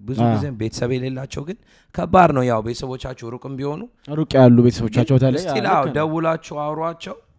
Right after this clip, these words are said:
Speaker 1: ሁለተኛ ነገር ደግሞ ጓደኛ ነው። ጓደኛ ምን አይነት ጓደኛ እንደሆነ፣ ላይክ ዝም ብለህ በቃ፣ "ኦ፣ እነዚህ ፈን ናቸው" ብለህ የምታረገው ከሆነ ምንም የሚጠቅም ነገር የለም። ጠቃሚ ነገር ከሌለው ከጓደኛ የምታገኘው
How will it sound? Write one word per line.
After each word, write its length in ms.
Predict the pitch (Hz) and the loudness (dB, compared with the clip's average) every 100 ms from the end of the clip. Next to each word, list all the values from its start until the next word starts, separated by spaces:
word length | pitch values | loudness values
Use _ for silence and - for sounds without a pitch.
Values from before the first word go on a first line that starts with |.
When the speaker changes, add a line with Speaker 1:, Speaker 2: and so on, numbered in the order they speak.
| _ | _
Speaker 1:
ሁለተኛ 400 | 135 143 147 151 147 | -8 -8 -6 -6 -4
ነገር 220 | 156 151 | -4 -4
ደግሞ 200 | 151 170 254 _ _ _ - - | -6 -8 -12 _ _ _ -20 -6
ጓደኛ 460 | 135 147 160 156 151 143 | -4 -2 -2 -4 -4 -6
ነው። 200 | 123 107 - | -8 -12 -12
ጓደኛ 380 | - 107 135 135 | -8 -6 -6 -6
ምን 160 | 127 127 | -6 -6
አይነት 200 | 127 120 | -6 -6
ጓደኛ 380 | 113 110 113 113 | -6 -6 -8 -8
እንደሆነ፣ 340 | 110 101 98 87 - - - | -10 -12 -12 -14 -16 -20 -14
ላይክ 320 | 95 92 92 - _ _ _ _ _ _ | -8 -8 -8 -16 _ _ _ _ _ _
ዝም 200 | 123 156 | -10 -8
ብለህ 360 | 151 151 151 147 135 120 113 104 67 | -6 -4 -2 -2 -4 -6 -8 -14 -12
በቃ፣ 240 | 123 135 131 123 | -8 -6 -2 -2
"ኦ፣ 140 | 120 127 | -2 -4
እነዚህ 360 | 127 127 123 127 | -4 -8 -10 -10
ፈን 220 | 127 127 | -8 -6
ናቸው" 340 | 123 120 - | -8 -8 -8
ብለህ 240 | 113 117 117 | -8 -6 -8
የምታረገው 640 | 113 113 - 117 120 120 | -8 -10 -8 -6 -6 -6
ከሆነ 280 | 120 123 151 214 _ - | -10 -10 -12 -14 _ -18
ምንም 280 | - 403 453 | -14 -10 -10
የሚጠቅም 440 | 415 165 151 131 | -10 -4 -4 -4
ነገር 260 | 117 107 98 | -10 -10 -12
የለም። 160 | 95 - - _ | -16 -18 -20 _
ጠቃሚ 300 | - 175 202 208 | -10 -4 -4 -4
ነገር 240 | 196 180 | -4 -4
ከሌለው 360 | 165 151 151 151 | -4 -4 -2 -4
ከጓደኛ 540 | 143 127 131 127 139 131 | -6 -4 -4 -4 -8 -8
የምታገኘው 680 | 117 104 - 123 135 151 | -10 -6 -4 -4 -6 -10